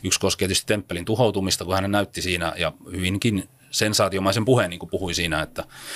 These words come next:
<clears throat> tälle temppelille tulee jotakin käymään, ja se tullaan niin kuin käytännössä hävittämään. Ja sitten kysytään, että no,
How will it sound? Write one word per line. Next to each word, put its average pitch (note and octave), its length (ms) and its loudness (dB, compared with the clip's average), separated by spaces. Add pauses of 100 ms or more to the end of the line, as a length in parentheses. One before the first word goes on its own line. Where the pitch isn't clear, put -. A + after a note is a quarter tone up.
(140)
<clears throat> - 400 0
tälle G#2 200 0
temppelille F#2 480 -2
tulee G2+ 240 2
jotakin G2 300 0
käymään, G2+ 460 0 (800)
ja G#2 120 -4
se F#2+ 80 -4
tullaan F#2 300 2
niin F#2+ 100 -4
kuin E2+ 160 -4 (640)
käytännössä G2 640 -2
hävittämään. G2 720 0
Ja F#2+ 100 0
sitten F#2+ 220 -4
kysytään, G2 380 2
että F#2+ 120 0
no, F#2 100 -2